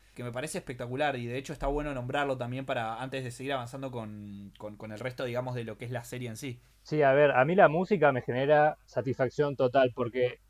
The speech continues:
Speaker 2: si bien el tipo le, eh, que yo no lo conocía, eh, eh, o sea, gracias por traerlo a, a la charla,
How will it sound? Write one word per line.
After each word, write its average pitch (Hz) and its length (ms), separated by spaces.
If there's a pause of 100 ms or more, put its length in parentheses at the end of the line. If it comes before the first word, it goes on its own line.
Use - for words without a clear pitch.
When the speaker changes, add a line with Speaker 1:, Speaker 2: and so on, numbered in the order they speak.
(280)
Speaker 2:
si 139 200
bien 196 200
el 156 100
tipo 180 300
le, 120 300 (520)
eh, 123 260
que 127 100
yo 175 100
no 180 80
lo 160 60
conocía, 143 460
eh, 131 460
eh, 117 60
o 110 80
sea, 127 140 (200)
gracias 160 320
por 135 180
traerlo 139 320
a, 127 460 (320)
a - 60
la 127 120
charla, 147 440